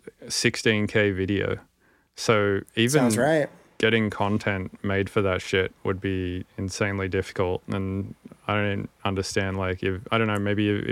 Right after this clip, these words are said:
Speaker 1: if, I don't know if U two has, like, gotten all the content made for it, or if they're just running, like, Sphere content that they just made specifically for the Sphere.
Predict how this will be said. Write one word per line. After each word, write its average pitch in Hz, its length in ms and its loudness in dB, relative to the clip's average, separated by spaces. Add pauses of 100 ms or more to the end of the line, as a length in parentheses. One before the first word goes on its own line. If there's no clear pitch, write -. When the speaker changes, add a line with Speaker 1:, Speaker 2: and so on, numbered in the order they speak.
Speaker 1:
if, 104 120 -10
I 107 60 2
don't 123 120 2
know 113 140 4
if 98 80 -2
U 101 120 -2
two 98 220 -4
has, 98 180 -2
like, 98 200 0
gotten - 200 -2
all 98 120 -2
the 98 80 -4
content 101 420 -2
made 101 180 0
for 104 220 2
it, 101 80 2
or 98 140 2
if 90 60 -4
they're 98 100 0
just 98 200 -4
running, 98 380 -2
like, 92 240 -2
Sphere 95 460 -2
content 101 540 -2
that 104 140 0
they 98 100 0
just 92 260 -4
made 95 360 -4
specifically 98 640 -4
for 92 140 -10
the 92 100 -4
Sphere. 98 480 -2